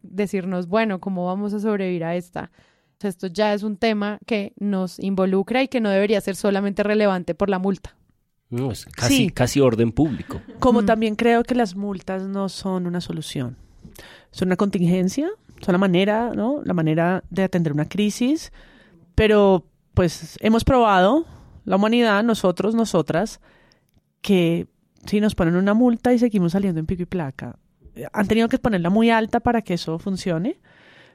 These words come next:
Speaker 3: pero no es el mayor motor, ¿sí?
Speaker 2: Sí.
Speaker 3: Sí, lo, el del cinturón de seguridad, y son sobre todo movidas que cuestan mucho tiempo, ¿no?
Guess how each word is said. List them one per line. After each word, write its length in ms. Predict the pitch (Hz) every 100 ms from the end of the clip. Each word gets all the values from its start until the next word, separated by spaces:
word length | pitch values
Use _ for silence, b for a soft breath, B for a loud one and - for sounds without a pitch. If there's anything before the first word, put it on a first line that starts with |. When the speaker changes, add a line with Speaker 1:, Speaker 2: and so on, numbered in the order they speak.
| b _
Speaker 3:
pero 500 | 233 220 208 190 - _ _
no 320 | 202 220 240 240
es 200 | 247 262
el 80 | 254
mayor 340 | 254 190 160
motor, 380 | 165 - 180 123 - _ -
¿sí? 300 | 135 190 254 B B B
Speaker 2:
Sí. 140 | 135 -
Speaker 3:
Sí, 180 | - 226
lo, 120 | 208
el 120 | 220
del 120 | 202 190
cinturón 340 | 190 190 185
de 60 | 180
seguridad, 500 | 226 240 208 214 -
y 80 | 247
son 220 | 214 233
sobre 200 | 214 240
todo 220 | 254 233 202
movidas 420 | 220 226 196 202
que 100 | 240
cuestan 300 | 196 - 175
mucho 280 | 190 - 202
tiempo, 400 | 175 127 - - B B B
¿no? 260 | 190 233